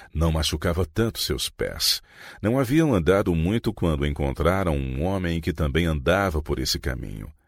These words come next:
O nome dele era Falsa Confiança. Perguntaram-lhe para onde esse caminho ia, e ele respondeu que ia para a Cidade Celestial. Cristão ficou todo alegre e disse a Esperançoso:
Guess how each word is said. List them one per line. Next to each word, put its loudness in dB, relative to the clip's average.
O -2
nome 2
dele 0
era -4
Falsa -2
Confiança. -6
Perguntaram-lhe 2
para 4
onde 0
esse -2
caminho 0
ia, -2
e 0
ele 2
respondeu 0
que -4
ia 0
para -2
a -2
Cidade -2
Celestial. -4
Cristão -4
ficou -4
todo 0
alegre 0
e -4
disse -2
a -2
Esperançoso: -4